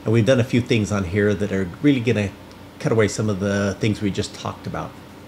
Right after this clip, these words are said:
The first back, we rounded off that transition in the back so it slopes down much more gradually.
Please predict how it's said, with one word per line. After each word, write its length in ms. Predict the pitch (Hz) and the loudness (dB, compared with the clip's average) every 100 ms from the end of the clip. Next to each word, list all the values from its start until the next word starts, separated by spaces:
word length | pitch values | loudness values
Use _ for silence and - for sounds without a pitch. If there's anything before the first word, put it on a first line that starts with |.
| - - - - - - | -20 -20 -20 -16 -14 -14
The 60 | - | -6
first 260 | - 180 123 | 0 0 2
back, 200 | 110 - | 0 0
we 80 | 101 | 0
rounded 420 | 98 110 120 104 | 2 2 2 4
off 440 | 107 104 - - - - - | 4 2 -4 -16 -18 -20 -8
that 160 | 104 - | -6 -4
transition 500 | - 101 95 98 110 | -2 -2 -2 -4 -2
in 100 | 95 | -2
the 60 | |
back 300 | - 98 92 - | -2 -2 -2 -4
so 160 | 104 | -6
it 100 | 92 | -4
slopes 380 | - - 107 - | -4 0 0 -2
down 300 | 98 92 90 - - - - | -4 -4 -4 -8 -18 -12 -2
much 180 | 123 - | -2 0
more 120 | 101 | -2
gradually. 560 | 101 95 92 90 95 | 0 -2 -2 -2 -4